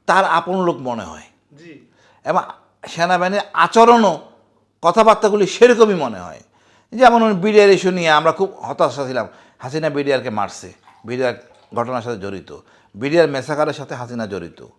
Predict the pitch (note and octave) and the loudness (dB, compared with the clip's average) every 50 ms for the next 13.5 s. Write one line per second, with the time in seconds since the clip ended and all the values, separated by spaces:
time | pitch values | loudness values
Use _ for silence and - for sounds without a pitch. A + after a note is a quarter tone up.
0 | _ _ _ _ _ _ _ _ _ _ _ _ _ _ _ _ _ _ _ _ | _ _ _ _ _ _ _ _ _ _ _ _ _ _ _ _ _ _ _ _
1 | _ _ _ - E3+ E3+ E3 F3 F3 E3+ E3 E3+ E3+ C3 - E3 D#3 D3 - - | _ _ _ -2 0 0 2 2 2 0 0 -2 -4 -6 -6 -4 -4 -4 -4 -4
2 | D#3 C3 A#2 A#2+ G#2+ G#2+ G2 F#2 D#2+ - - - - _ _ _ _ _ _ _ | -6 -6 -6 -6 -8 -8 -10 -12 -16 -20 -20 -20 -20 _ _ _ _ _ _ _
3 | _ _ - C#3+ D3 D3+ D3+ C#3+ C#3 D#3+ D#3 D#3 D3 C3 - C3 B2+ - E3 D3 | _ _ -8 -6 -2 2 2 2 2 0 -2 -2 -4 -6 -10 -14 -12 -10 -10 -10
4 | C#3 C#3 C#3 C#3 B2 A#2+ G2+ A2+ F#2+ F#2 D#2+ D2+ E2 _ _ _ _ _ _ _ | -10 -10 -12 -12 -12 -12 -14 -14 -14 -16 -16 -18 -20 _ _ _ _ _ _ _
5 | _ _ _ _ _ _ _ _ _ _ _ _ _ _ _ _ - - D#3+ - | _ _ _ _ _ _ _ _ _ _ _ _ _ _ _ _ -20 -18 -12 -8
6 | D#3 D#3 D3+ E3+ E3+ F3 F3+ F3+ F3 - - D3+ D3+ D#3 - - F3 F3 D#3 D3 | -8 -4 -2 0 0 0 -2 -4 -6 -6 -6 -6 -6 -6 -10 -20 -20 -20 -20 -20
7 | B2 _ _ _ _ _ - - - - - F3+ F#3+ G#3 G3 G#3 G3 - - G#3 | -20 _ _ _ _ _ -20 -20 -10 -4 -2 -2 -2 -2 -4 -6 -6 -4 -2 0
8 | G3 G3 G3+ G#3 A#3 C4 C#4 C4 B3 A#3+ A3 A3+ G#3+ G3+ F#3+ F3+ E3 D#3+ D#3+ C#3+ | 0 0 0 0 0 0 2 2 2 0 0 0 -2 0 2 2 2 2 0 -2
9 | B2+ A#2 A#2 - _ _ - - _ _ - - C#3+ - A2 - - _ _ _ | -2 -6 -10 -14 _ _ -20 -20 _ _ -16 -14 -14 -14 -14 -16 -20 _ _ _
10 | _ _ _ _ _ _ _ _ _ _ _ _ _ _ _ _ _ _ _ _ | _ _ _ _ _ _ _ _ _ _ _ _ _ _ _ _ _ _ _ _
11 | _ _ _ _ _ _ _ _ _ _ _ _ _ - B2+ B2 B2+ B2+ B2 A#2+ | _ _ _ _ _ _ _ _ _ _ _ _ _ -20 -14 -10 -6 -6 -6 -6
12 | A#2 - - _ _ _ _ _ _ _ - E3+ E3+ F3 F#3+ F3+ D3 F3+ F3+ F3+ | -8 -10 -14 _ _ _ _ _ _ _ -14 -8 -4 -2 -2 -2 -2 -2 0 0
13 | D#3 - - C#3+ A#2+ A2 F#2+ E2 D#2+ | 0 0 -2 -6 -6 -6 -6 -8 -10